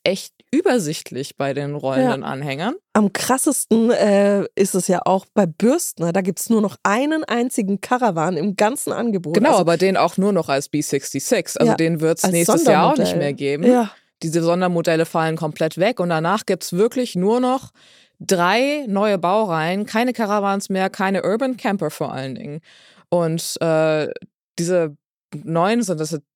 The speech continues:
Speaker 1: halt zwei Campingbus-Baureihen, Habitant und Papillon nennen die sich. Und den Star der Messe, sagen wir ja immer noch intern, ist dieser Signature-Teilintegrierte von Bürstner. Lohnt sich wirklich da mal reinzuschauen. Findet ihr auf promobil punkt de, nur so
Speaker 2: <laughs>
Speaker 1: nebenbei.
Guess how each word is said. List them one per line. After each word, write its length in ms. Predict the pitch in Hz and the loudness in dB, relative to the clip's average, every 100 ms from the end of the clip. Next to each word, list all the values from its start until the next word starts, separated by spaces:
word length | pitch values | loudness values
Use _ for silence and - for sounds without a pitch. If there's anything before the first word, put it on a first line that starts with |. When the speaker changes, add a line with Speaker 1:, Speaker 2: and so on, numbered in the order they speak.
| 151 | -4
Speaker 1:
halt 180 | 151 - | -4 -2
zwei 240 | - 156 | 2 2
Campingbus-Baureihen, 1300 | - 165 160 196 208 226 - 226 240 240 254 262 196 190 | 2 0 0 0 0 -2 -2 0 0 0 -2 -2 -2 0
Habitant 500 | 202 202 - 202 165 | 0 -2 -2 0 0
und 160 | 165 | -4
Papillon 640 | - 170 - 226 233 226 214 | -2 -4 -2 0 0 2 0
nennen 240 | 208 220 | 0 -2
die 80 | 214 | -2
sich. 400 | 214 214 - - | -2 -2 -4 -4
Und 240 | 165 170 - - - _ _ | -4 -6 -10 -20 -20 _ _
den 340 | 175 165 156 - | 0 0 -2 -6
Star 400 | - 165 180 208 | -2 2 4 2
der 160 | 175 | 2
Messe, 400 | 160 190 - 202 | 0 -2 0 0
sagen 340 | 196 175 196 180 | 2 0 0 0
wir 80 | 175 | 0
ja 140 | 160 | 2
immer 180 | 185 175 | 0 0
noch 140 | 180 | -2
intern, 540 | 175 185 - 180 190 175 | -2 -2 0 0 0 0
ist 200 | - 165 | -2 -2
dieser 280 | 165 156 | 0 0
Signature-Teilintegrierte 1600 | 151 - 185 208 214 233 220 - 185 202 208 226 208 208 208 214 | 0 0 2 0 0 -2 -2 -2 0 0 -2 -4 -2 -2 -2 -4
von 520 | - - 202 202 196 180 | -4 -4 -2 -2 -2 -2
Bürstner. 380 | 196 - 202 | -2 0 -2
Lohnt 180 | 160 196 | 0 -2
sich 100 | - | -4
wirklich 200 | 170 - | -6 -4
da 100 | 156 | -4
mal 100 | 147 | -2
reinzuschauen. 640 | 143 139 170 - 190 220 240 _ _ - | -4 -4 -6 -4 -2 -2 -6 _ _ -6
Findet 300 | 180 165 - | -2 -2 -4
ihr 80 | |
auf 100 | - | -8
promobil 460 | _ 156 156 139 131 | _ -6 -4 -4 -6
punkt 60 | 131 | -6
de, 220 | 135 160 | -4 -4
nur 200 | 143 269 | -2 -2
so 260 | 131 127 165 | 0 -2 -2
Speaker 2:
<laughs> 40 | |
Speaker 1:
nebenbei. 460 | 135 127 - 202 | -4 -4 -4 -4